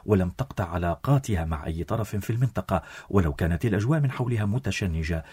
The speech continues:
ونحن كلبنانيين نجد أنفسنا في حالة تضامن كامل مع الشعب القطري العزيز، ونتمنى أن تبقى قطر دائما ورغم هذا الاعتداء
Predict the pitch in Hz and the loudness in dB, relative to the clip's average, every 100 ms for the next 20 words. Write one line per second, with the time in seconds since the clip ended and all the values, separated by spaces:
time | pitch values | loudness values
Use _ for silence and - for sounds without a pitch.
0 | - - 92 80 - 87 - 87 78 78 | -10 0 2 2 0 -2 0 -2 0 2
1 | 95 85 73 139 147 139 - - 107 98 | 4 4 4 4 4 2 -10 -2 0 0
2 | 92 82 85 - 127 104 87 90 - 95 | 0 0 -2 -4 -2 0 0 -4 -2 -2
3 | 87 - 104 107 156 143 123 - 131 107 | -2 -2 -4 2 4 4 2 2 0 2
4 | 98 87 95 85 - - 90 95 90 85 | 0 -2 -4 -4 -6 -4 -2 -2 -2 -2
5 | 120 110 80 - - - 104 78 76 107 | -2 -2 -4 -10 -14 0 2 2 2 2
6 | 147 131 123 127 110 - 123 104 80 87 | 2 2 0 -4 -4 -4 -4 -2 0 0
7 | 95 107 131 170 - - - 98 82 80 | 0 2 4 2 0 -4 4 4 4 2
8 | 82 80 82 98 120 120 147 | 0 0 0 0 0 2 2